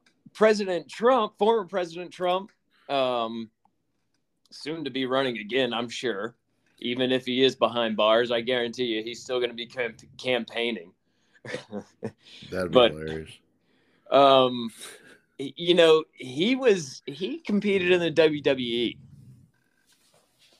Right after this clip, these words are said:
Speaker 1: couple of
Speaker 2: Yes,
Speaker 1: times.
Speaker 2: he did.
Speaker 1: He
Speaker 2: Yes,
Speaker 1: made
Speaker 2: he
Speaker 1: a
Speaker 2: did.
Speaker 1: couple of appearances, right?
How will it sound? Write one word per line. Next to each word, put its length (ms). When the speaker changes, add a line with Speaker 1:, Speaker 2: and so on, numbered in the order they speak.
Speaker 1:
couple 240
of 60
Speaker 2:
Yes, 300
Speaker 1:
times. 120
Speaker 2:
he 100
did. 440
Speaker 1:
He 80
Speaker 2:
Yes, 100
Speaker 1:
made 120
Speaker 2:
he 60
Speaker 1:
a 20
Speaker 2:
did. 80
Speaker 1:
couple 240
of 80
appearances, 720
right? 300